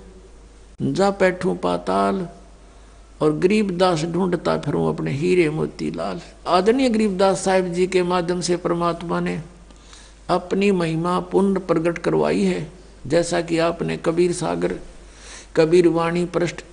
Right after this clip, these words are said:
एक सौ छत्तीस और सैंतीस पर पढ़ा कि बारहवाँ पंथ गरीबदास पंथ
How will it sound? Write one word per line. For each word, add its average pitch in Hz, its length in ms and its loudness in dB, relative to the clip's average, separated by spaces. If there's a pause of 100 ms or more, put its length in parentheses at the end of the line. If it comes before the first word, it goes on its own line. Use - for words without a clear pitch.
(240)
एक 165 140 0
सौ 165 140 -2
छत्तीस 175 480 -2
और 165 100 0
सैंतीस 170 500 -2
पर 165 140 -4
पढ़ा 165 380 -2
कि 190 200 0
बारहवाँ 170 560 0
पंथ 180 280 -2
गरीबदास 170 720 0
पंथ 165 180 -2